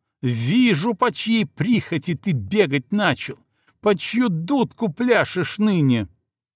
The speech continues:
Она захлопнула сундук и застучала в дверь, клича дворового.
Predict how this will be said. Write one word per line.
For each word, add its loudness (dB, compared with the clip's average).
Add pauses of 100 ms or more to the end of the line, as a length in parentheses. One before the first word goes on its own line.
(380)
Она 0 (120)
захлопнула 0
сундук -4 (360)
и -2
застучала -4
в -2
дверь, 0 (260)
клича 0
дворового. 0